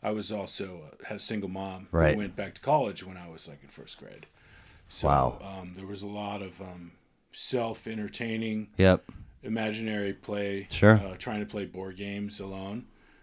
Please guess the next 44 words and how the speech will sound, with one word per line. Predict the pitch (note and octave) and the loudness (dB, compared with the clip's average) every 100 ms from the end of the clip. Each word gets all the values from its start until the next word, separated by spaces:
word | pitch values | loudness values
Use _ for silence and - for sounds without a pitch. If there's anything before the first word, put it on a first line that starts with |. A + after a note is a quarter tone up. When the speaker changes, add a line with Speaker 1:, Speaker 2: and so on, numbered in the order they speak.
| _ | _
Speaker 1:
Have | G#2+ | -6
you | |
ever | A2+ | -4
done | A2+ A2+ | -4 -2
that? | B2 B2+ - - - - - | -2 -2 -8 -4 2 2 8
Speaker 2:
I | G#2 G#2 | 12 12
mean | G2 F#2 E2+ - - | 12 12 12 10 2
Speaker 1:
<laughs> | - - | 0 8
It | D#3 - | 10 10
sucks. | - E3 A#2+ - - - - - - - | 10 10 10 6 -4 -6 -14 -20 -8 6
Speaker 2:
I | A#2+ C3 A#2+ - - | 12 12 12 4 -2
Speaker 1:
Yeah. | E3+ - - - - - - - | 0 4 4 4 0 -6 -4 -2
<laughs> | - - - - - - - - - - - - C#3+ - | 0 2 0 -2 -2 -4 0 2 0 -2 -10 -6 -6 -2
Uh, | A#2+ G#2 F#2 F2+ | 2 2 2 6
but, | D#3 D3+ | 6 8
you | F#3 | 8
know, | C#3+ E2 | 8 4
y-, | D#2 E2 F2+ - G2 | -8 -14 -16 -16 -16
whatever. | D#2+ F#2 D#2 - | -14 -12 -14 -14
It | G#2 F2 | -16 -12
was, | F2 - | -10 -10
uh, | D#2+ - - | -12 -8 0
but | C#3 | 2
yeah, | E3 D#3+ G#2+ | 8 8 8
but | B2 | 2
the | G#2+ | 0
people, | - D#3+ B2+ A2+ A2 | 4 4 4 2 0
uh, | A2+ - | -8 -6
I | A#2+ | -4
feel | C3+ B2 | 0 2
like | G2+ G2+ | 2 0
everybody's | F2+ E2+ D#2+ D#2 | -4 -6 -12 -14
like, | - - | -16 -14
"Oh." | G#2 B2 - _ - - | -12 -12 -16 _ -20 -18
Somebody | - C#3+ C3 A#2+ | 0 2 4 4
did, | G2 G#2 G#2 | 2 -4 -6
um, | G#2+ G2+ F#2 - | -8 -8 -8 -10
this | - G2+ A2+ | -6 -4 -4
woman | G#2+ G2 | -2 -4
who | F#2+ | -4
I | F#2+ | -6
worked | F2 F2+ F2+ - | -6 -8 -10 -10
for | F2+ F2 | -8 -8
recently, | E2+ E2+ - E2+ E2+ | -8 -10 -10 -12 -14